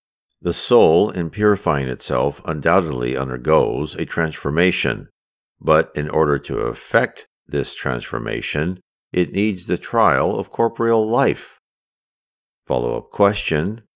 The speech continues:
the soul has then many corporeal existences? The answer, yes, we all have many such existences. Those who maintain the contrary wish to keep you in the same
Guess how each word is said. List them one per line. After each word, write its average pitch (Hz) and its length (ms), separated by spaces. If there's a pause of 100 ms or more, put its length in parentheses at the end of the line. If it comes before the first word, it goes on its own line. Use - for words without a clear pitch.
(400)
the 95 80
soul 123 340
has 87 300
then 71 440 (140)
many 82 640 (120)
corporeal 123 520
existences? 113 1000 (540)
The 64 160
answer, 71 680 (500)
yes, 78 560
we 69 160
all 92 300
have 65 260
many 71 380
such - 340
existences. 62 960 (360)
Those 101 260
who 101 100
maintain 80 540
the 65 140
contrary 85 880 (260)
wish 92 240
to 98 100
keep - 300
you 104 180
in 92 120
the 92 80
same 104 380